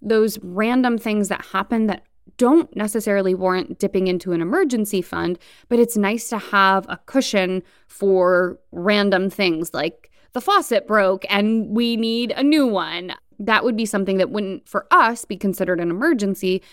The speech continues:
because we have money set aside in an irregular expenses account. And again, you can Google it. Some people call it a sinking fund. So after those savings buckets are funded automatically,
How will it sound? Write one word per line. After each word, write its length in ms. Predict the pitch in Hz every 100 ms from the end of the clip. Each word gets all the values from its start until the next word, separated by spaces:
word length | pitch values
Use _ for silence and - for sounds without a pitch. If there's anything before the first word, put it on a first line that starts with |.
| _
because 300 | - 208 220
we 100 | 214
have 120 | 208 196
money 340 | 185 180 175
set 300 | - - 175
aside 380 | - - 165 165
in 180 | - 180
an 80 | 170
irregular 600 | 170 160 165 170 170 160
expenses 680 | - - - 165 156 156 156
account. 380 | - - 156 -
And 140 | - 156
again, 380 | 160 180 175 - -
you 180 | 180 180
can 200 | 190 175
Google 360 | 247 214 202
it. 280 | 196 185 -
Some 160 | 196 180
people 240 | 180 170
call 220 | 160 165
it 120 | 160 -
a 80 | 170
sinking 420 | - 156 - -
fund. 280 | - - - _ _
So 160 | - 277
after 280 | 330 370 392
those 180 | 349 262
savings 440 | - 202 208 196
buckets 360 | - 165 175 -
are 100 | -
funded 680 | - 302 392 - 143 254 277 _ _
automatically, 640 | 196 190 165 165 - 208